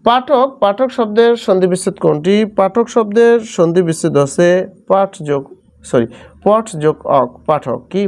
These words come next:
পঠ যোগ অক, পাঠক।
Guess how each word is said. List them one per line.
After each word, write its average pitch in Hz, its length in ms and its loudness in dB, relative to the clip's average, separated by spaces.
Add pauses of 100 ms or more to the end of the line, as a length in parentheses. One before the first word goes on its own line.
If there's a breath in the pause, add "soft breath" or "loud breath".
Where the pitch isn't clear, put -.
(120)
পঠ 151 340 0
যোগ 160 440 -2 (560 soft breath)
অক, 160 360 0 (320)
পাঠক। 151 400 -2